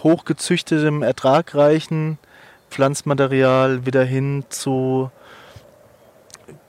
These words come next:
zu kleineren Trauben, kleineren Beeren,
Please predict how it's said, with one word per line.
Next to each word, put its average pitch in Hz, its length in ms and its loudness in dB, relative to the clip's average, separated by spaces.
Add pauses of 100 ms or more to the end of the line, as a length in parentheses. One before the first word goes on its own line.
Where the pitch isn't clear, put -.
zu - 100 -8
kleineren 135 560 2
Trauben, 127 720 2
kleineren 127 580 2
Beeren, 127 800 0